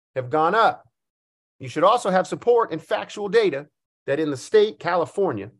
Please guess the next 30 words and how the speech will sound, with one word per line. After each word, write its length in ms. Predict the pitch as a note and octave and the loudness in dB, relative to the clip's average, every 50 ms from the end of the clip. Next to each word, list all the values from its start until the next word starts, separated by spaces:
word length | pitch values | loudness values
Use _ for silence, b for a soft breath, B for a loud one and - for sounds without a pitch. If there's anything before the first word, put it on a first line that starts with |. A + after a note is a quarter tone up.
| _ _ _ _ _ _ _ _ _ _ _ _ | _ _ _ _ _ _ _ _ _ _ _ _
where 160 | - C3 C#3+ | -2 0 0
it's 180 | D3 D3+ D3 - | 0 0 -2 -2
been 220 | D3+ E3+ E3+ D#3 - - _ - | 0 0 0 0 -2 -6 _ -2
out, 380 | E3 F#3+ F3 C#3 - - - | 0 0 0 0 -4 -10 -18
affirmative 440 | - B2+ A2 - F3+ F#3 F#3 E3 C#3+ | -18 -18 -6 -4 -2 -2 -2 0 0
action 220 | E3 F3+ F3 - | -2 -2 -2 -4
has 60 | D3+ B2 | -6 -6
been 140 | C3 - - - | -8 -8 -6 -4
out 280 | D#3+ F3+ G#3 - - _ | -4 -2 -4 -4 -6 _
in 100 | - A#2+ | -10 -10
California 580 | A#2 - C#3+ B2 B2 A#2+ - - C3+ A#2+ A2 G#2 | -6 -4 -2 -2 -2 -2 -4 -6 -6 -6 -6 -8
for 180 | - - A2 G#2+ | -6 -4 -4 -4
a 60 | G#2+ | -2
couple 240 | - E3 D#3 D#3 C#3+ | 0 0 0 0 0
decades, 680 | A#2 D#3+ E3 E3 - B2+ G2 F2 D#2+ - - - - _ _ _ _ _ _ _ _ _ _ _ _ _ | 2 2 0 0 -2 -8 -10 -10 -12 -16 -20 -20 -20 _ _ _ _ _ _ _ _ _ _ _ _ _
the 80 | - A#2 | -4 0
numbers 260 | A#2+ D#3+ E3+ D#3+ C#3+ | 2 2 2 2 0
of 80 | C3 A2+ | -2 -2
black 240 | C#3 D#3 D3+ D3+ - | 0 0 0 0 -2
and 80 | C#3+ | -2
brown 240 | C3+ D3+ D3+ D3+ D3 | 0 0 0 2 2
bodies 320 | C#3+ C#3+ D3 D3 D3 C#3 | 2 2 2 2 0 -4
in 80 | C3 B2 | -8 -10
predominantly, 480 | A2+ B2 C3+ C#3+ D3 D3+ D3 C#3+ C#3+ B2+ | -10 -8 -4 -2 -2 -2 -2 -4 -6 -6
dominantly 560 | A2+ A#2 C3+ C#3 D3 D3 D3 C#3+ C3 B2+ B2 | -4 0 0 2 2 0 -2 -4 -6 -8 -12
white 380 | A#2 A#2 B2+ C#3+ D3 D3+ - | -8 -2 0 0 0 0 -2
institutions 640 | - D3 C#3 - - - - - F3 D#3+ D#3+ D#3 B2 | -6 -8 -10 -10 -14 -14 -10 -8 -6 -6 -6 -6 -6
has 120 | D#3 D3 | -4 -2
gone 200 | C#3+ F3 F3 F#3 | 2 2 4 4
down. 360 | F#3+ A3 A#3 A#3+ A3 F3 A2 | 4 4 4 4 2 0 -2